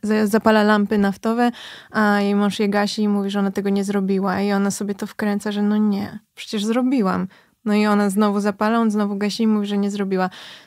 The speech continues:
No i myślę, że to może być super krzywdzące i, i szczególnie nie mając świadomości, że coś takiego istnieje, to można się bardzo łatwo dać wkręcić i bl-,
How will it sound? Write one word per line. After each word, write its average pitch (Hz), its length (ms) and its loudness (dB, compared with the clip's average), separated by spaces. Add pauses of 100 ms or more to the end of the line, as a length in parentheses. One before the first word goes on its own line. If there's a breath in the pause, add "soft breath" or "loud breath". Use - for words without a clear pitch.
No 220 120 0
i 233 280 2
myślę, 226 300 0
że 220 120 -2
to 226 140 -2
może 226 260 0
być 240 260 -6 (180)
super - 440 -2
krzywdzące 196 800 0
i, 202 420 0 (300 loud breath)
i 214 60 -10
szczególnie 240 460 2
nie 214 140 4
mając 208 240 2
świadomości, 220 560 0
że 196 100 -2
coś 190 200 -6
takiego 196 340 -2
istnieje, 208 540 0
to 226 120 -4
można 214 300 0
się 196 120 -4
bardzo 196 400 0
łatwo 190 240 -4
dać 190 160 -4
wkręcić 196 460 -4
i 220 120 -4
bl-, 208 160 -4